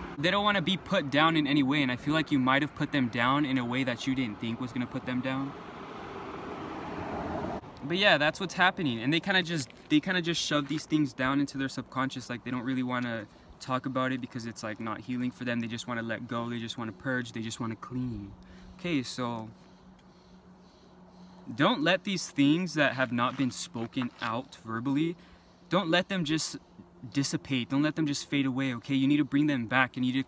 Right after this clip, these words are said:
talk about them, and you need to resolve them, and you need to actually progress in your life and in another person's life, okay? Just 'cause it's not convenient, and just 'cause it's not convenient to bring it up, doesn't mean you don't have to. The truth!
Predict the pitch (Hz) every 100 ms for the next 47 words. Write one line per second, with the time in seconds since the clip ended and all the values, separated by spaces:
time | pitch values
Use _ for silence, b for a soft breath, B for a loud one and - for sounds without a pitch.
0 | - - 135 131 127 113 113 123 117 113
1 | 123 127 123 120 110 123 131 117 113 104
2 | 90 B B 127 123 135 135 - 123 -
3 | 135 131 123 B B B - - - 143
4 | 117 123 135 117 - 135 120 117 143 127
5 | 143 139 113 - 139 147 151 147 143 143
6 | 147 - 123 143 143 120 - 143 143 -
7 | 165 160 156 147 131 104 110 120 151 156
8 | 127 127 - 127 120 131 123 113 127 123
9 | 120 110 110 107 131 147 B B B -
10 | - - 165 170 175 165 160 170 180 -
11 | 156 113 98 - - - - - - -
12 | - - - - - - - - - -
13 | - 220 - 339 349 - -